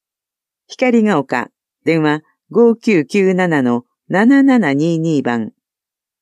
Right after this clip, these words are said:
石神井、電話、三九九六の零六三四番。大泉、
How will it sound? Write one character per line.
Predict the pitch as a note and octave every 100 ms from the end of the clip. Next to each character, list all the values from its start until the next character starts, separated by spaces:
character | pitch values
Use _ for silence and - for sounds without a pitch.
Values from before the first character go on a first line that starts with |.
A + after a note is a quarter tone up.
| _ _ _
石 | E3+
神 | E3 F#3 D#3 B2+
井、 | - _ _ _ _ _ -
電 | D#3+ D#3
話、 | D3 D3 _ _ _
三 | B3+ B3+ B3+
九 | B3+ G3+
九 | - G#3+ G#3
六 | G3 G3 E3+
の | B2+ B2+ _ _ _
零 | - B3+ B3
六 | A#3+ A#3+ -
三 | D#3+ D#3+
四 | D#3 D3
番。 | A#2 A2+ A2 - _ _ _ _ _ _ _ _ _
大 | F#3+ G3+ G3
泉、 | E3 C3+ A#2+ -